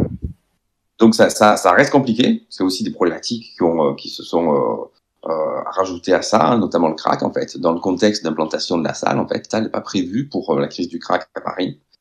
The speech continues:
Donc, euh, ça, ce, ce sont des choses qui, euh, qui nous obligent à avoir des ajustements, euh, euh, progressifs. Et quand je dis nous, c'est nous en tant qu'intervenants des R D R, euh, ça doit être nous aussi, euh, côté, euh, mairie et, euh,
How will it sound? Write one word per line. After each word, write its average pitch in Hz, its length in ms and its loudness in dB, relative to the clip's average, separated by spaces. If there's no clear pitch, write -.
Donc, 90 240 0
euh, 76 240 4
ça, 101 200 2
ce, - 300 -6
ce 85 160 -10
sont - 160 -4
des 87 100 0
choses 107 300 2
qui, - 200 -4
euh, 80 100 2
qui - 180 -6
nous - 500 -6
obligent 101 260 2
à - 20 6
avoir 85 140 2
des 85 120 -4
ajustements, 85 800 -2
euh, 80 40 4
euh, 67 440 0
progressifs. - 760 -2
Et - 60 -16
quand 101 140 -2
je 95 100 -2
dis 95 180 -4
nous, 110 240 6
c'est - 260 -12
nous 104 100 0
en 101 80 4
tant - 140 -2
qu'intervenants 82 480 0
des 78 160 0
R 78 100 -6
D 82 220 6
R, 151 100 -2
euh, - 60 -8
ça - 140 -12
doit 85 120 2
être 87 220 -2
nous 107 260 6
aussi, 123 520 2
euh, 87 120 2
côté, - 480 2
euh, 87 280 2
mairie 90 460 0
et, 107 180 4
euh, 76 520 2